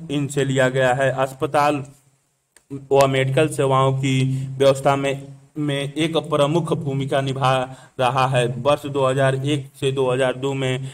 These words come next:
तेरह लाख से अधिक मेडिकल उद्यम थे, जिनमें बाईस लाख लोग काम कर रहे थे। इनमें से अस्सी प्रतिशत से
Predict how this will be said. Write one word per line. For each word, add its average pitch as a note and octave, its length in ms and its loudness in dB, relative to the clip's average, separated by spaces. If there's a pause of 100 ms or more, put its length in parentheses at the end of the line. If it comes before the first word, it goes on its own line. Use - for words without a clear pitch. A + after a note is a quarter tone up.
(160)
तेरह E3+ 260 4
लाख C#3 260 2
से - 180 -2 (100)
अधिक C#3 280 2
मेडिकल C#3 380 0 (400)
उद्यम C3+ 440 0 (380)
थे, D#3 100 4 (220)
जिनमें C#3+ 360 -2
बाईस D3+ 360 0
लाख C#3+ 220 0
लोग C#3 280 -2
काम C#3 220 0
कर C3+ 200 2
रहे C3 260 2 (100)
थे। C3+ 160 0 (420)
इनमें C#3+ 300 -2
से D#3+ 160 -4
अस्सी D3 300 0
प्रतिशत D#3 440 -2
से D#3 220 -2